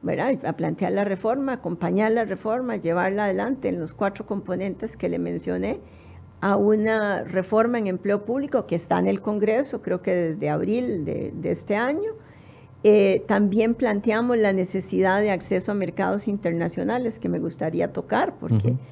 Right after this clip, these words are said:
Speaker 1: es otra, otro pilar importante para reducir más el déficit, eh, y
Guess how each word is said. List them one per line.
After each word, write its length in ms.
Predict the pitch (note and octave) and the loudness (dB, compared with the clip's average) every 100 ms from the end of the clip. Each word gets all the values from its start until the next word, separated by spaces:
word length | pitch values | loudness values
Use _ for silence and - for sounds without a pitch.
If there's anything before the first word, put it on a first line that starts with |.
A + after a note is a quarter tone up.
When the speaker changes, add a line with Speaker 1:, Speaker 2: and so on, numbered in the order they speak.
| - - | -20 -12
Speaker 1:
es 180 | - F3 | -8 -4
otra, 640 | F3+ - G3+ G3 F3+ - - - - | -4 -2 0 0 0 -4 -10 -8 -4
otro 300 | G3+ A3+ - | 0 -2 0
pilar 400 | G#3+ G3 G#3+ A#3+ | 0 2 2 0
importante 680 | B3 G#3 G3 G#3 G#3 G#3 | -2 -4 -4 -2 0 -2
para 680 | A3 - F#3+ G3 G#3+ G#3+ F#3 - - | -4 0 2 4 2 0 -4 -8 -4
reducir 420 | F#3 F3+ F3 G3 | 0 0 2 0
más 260 | G3 G3 - | 0 -2 -4
el 140 | G3+ | -4
déficit, 520 | G3+ C4 C#4+ C#4 D#4+ E4 - - | 0 0 -2 -8 -8 -8 -12 -12
eh, 520 | - F3+ F3+ - F3 F3 - - - - - - - - - | -4 0 2 2 0 -2 -8 -20 -20 -20 -20 -20 -20 -20 -6
y 280 | A#3+ C4 D4 | -2 0 0